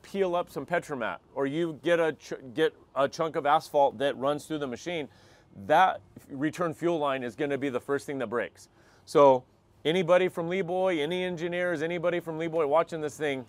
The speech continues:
that's gotta go. That's gonna be the first thing that breaks. So all we did, we have a bunch of hydraulic lines, we have a bunch of, and all, all we did is we just piped in that fuel line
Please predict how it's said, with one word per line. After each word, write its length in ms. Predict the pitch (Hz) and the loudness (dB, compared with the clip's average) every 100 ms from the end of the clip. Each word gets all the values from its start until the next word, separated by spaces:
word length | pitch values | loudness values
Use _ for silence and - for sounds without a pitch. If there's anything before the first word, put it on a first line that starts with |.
| - - - | -18 -12 -2
that's 180 | 139 | 0
gotta 220 | - 151 139 | 6 6 6
go. 260 | 131 90 - - - | 2 0 -6 -14 -4
That's 180 | 139 | -2
gonna 160 | - 151 | 0 -2
be 120 | 143 | 0
the 100 | 131 | 0
first 300 | 110 151 151 | 0 -4 -4
thing 140 | 165 143 | -4 -6
that 100 | 117 | -2
breaks. 360 | 131 101 - - - | 0 0 -6 -20 -20
So 140 | - 180 | -2 2
all 180 | 180 240 | 4 4
we 140 | 214 | 2
did, 400 | 156 226 196 190 _ _ _ - | 2 4 4 -2 _ _ _ -10
we 160 | 143 190 | 0 2
have 180 | 196 170 | 4 4
a 80 | |
bunch 280 | 135 175 202 | 4 2 0
of 100 | 196 | 0
hydraulic 500 | 160 151 151 185 190 | 0 2 2 2 2
lines, 460 | 185 185 190 185 151 | -2 -2 -2 -4 -6
we 120 | 151 | -4
have 200 | 165 160 | 0 2
a 80 | 139 | 2
bunch 300 | 113 170 175 | 0 -2 -2
of, 160 | 156 - _ | -4 -6 _
and 140 | 147 151 | -6 -2
all, 540 | 135 180 190 196 196 - _ _ - | 2 6 8 8 4 -4 _ _ 6
all 220 | 180 185 | 6 8
we 160 | 170 | 4
did 240 | 139 196 165 | 0 0 0
is 120 | 127 | -2
we 140 | 147 | -4
just 320 | 170 180 160 - _ _ _ _ - | -2 -2 -2 -10 _ _ _ _ 0
piped 300 | 165 165 175 | 2 4 2
in 160 | 170 | 0
that 240 | 165 165 - | 0 -2 -4
fuel 240 | 160 170 | -4 0
line 300 | 185 208 | 0 0